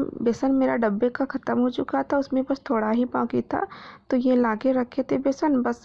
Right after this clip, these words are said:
डब्बे में अभी नहीं किए थे, तो अब डब्बे में इसको भर लेंगे। और उसके बाद मैं बताती हूँ कैसे मैं बनाती हूँ सिंपल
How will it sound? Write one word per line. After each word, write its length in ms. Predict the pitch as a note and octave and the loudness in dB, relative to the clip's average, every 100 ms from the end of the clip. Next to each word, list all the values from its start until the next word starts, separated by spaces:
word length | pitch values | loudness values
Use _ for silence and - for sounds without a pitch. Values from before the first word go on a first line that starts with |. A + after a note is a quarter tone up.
| - | -4
डब्बे 280 | A3 G3+ B3 | 0 2 2
में 240 | C4 C4 | 2 0
अभी 260 | - A#3 B3+ | -2 -2 0
नहीं 220 | C4+ B3 | 2 0
किए 260 | C4 C4+ C#4 | 0 -2 -2
थे, 160 | D4 | 0
तो 140 | C#4 C#4 | 0 0
अब 200 | - B3+ - - - - | -2 -4 -10 -20 -20 -10
डब्बे 360 | G#3+ G3+ G3+ B3+ | -2 0 2 2
में 140 | C4 - | 2 2
इसको 300 | A#3+ - A#3+ | -2 -2 -2
भर 240 | A3+ A3+ | 0 0
लेंगे। 380 | A#3+ C4 C#4 D#4 - - - _ _ _ _ - | 0 0 0 -2 -6 -20 -20 _ _ _ _ -6
और 160 | A3+ A#3+ | -2 -2
उसके 280 | B3 - B3 | -4 -2 -2
बाद 180 | B3+ | 0
मैं 180 | B3+ B3+ | 0 0
बताती 460 | A3+ G#3+ A3 G#3+ C4 | 0 -2 -4 -2 0
हूँ 120 | C#4+ C#4+ | 0 0
कैसे 300 | A#3 A3 C4+ | -2 0 0
मैं 200 | C#4+ C#4+ | 2 0
बनाती 520 | C#4 A3+ G#3+ A3 B3 | 0 0 0 -2 0
हूँ 120 | C4 C#4+ | 2 0
सिंपल 560 | - C#4+ C#4+ D4 D4+ | -2 -2 -2 -2 -2